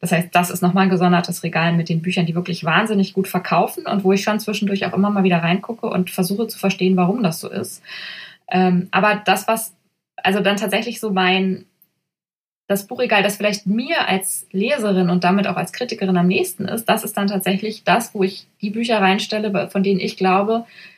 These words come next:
dass sie einen Lux wert wären, also dass ich ihnen gerne eine Auszeichnung geben würde, einen Preis geben würde.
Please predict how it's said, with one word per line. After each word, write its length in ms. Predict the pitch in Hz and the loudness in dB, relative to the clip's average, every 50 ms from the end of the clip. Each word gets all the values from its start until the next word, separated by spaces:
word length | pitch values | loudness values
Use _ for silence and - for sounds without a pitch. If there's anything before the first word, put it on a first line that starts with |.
| _ _ _ - | _ _ _ 0
dass 180 | 175 196 185 | 0 2 2
sie 80 | - 202 | 4 4
einen 80 | 196 | 4
Lux 320 | 196 202 202 202 202 - 175 | 6 6 4 2 0 -2 -4
wert 280 | 165 170 160 160 156 - | -2 0 0 0 0 -2
wären, 200 | 156 156 156 156 | -4 -4 -2 -2
also 180 | 147 160 160 165 | -4 -4 -4 -6
dass 140 | 160 170 - | -6 -6 -8
ich 100 | 180 175 | -6 -2
ihnen 160 | 175 190 185 | 0 0 2
gerne 300 | 170 160 165 180 185 - | 2 2 2 2 2 2
eine 360 | - 190 190 196 190 - - | 2 2 2 2 2 2 2
Auszeichnung 640 | 180 233 233 - - 175 156 165 - 165 165 165 | 2 2 0 0 -2 -2 -2 -2 -4 -6 -6 -6
geben 260 | - - 160 160 160 156 | -6 -6 -6 -6 -6 -6
würde, 200 | 156 160 156 147 | -6 -6 -6 -4
einen 220 | - - 165 180 | -4 -4 -4 -4
Preis 460 | - - 190 202 208 214 208 208 - | -2 0 2 2 2 2 0 -2 -6
geben 300 | - 160 151 - 156 151 | -10 -10 -10 -10 -10 -10
würde. 360 | 151 151 151 147 151 151 151 | -10 -10 -10 -8 -8 -8 -10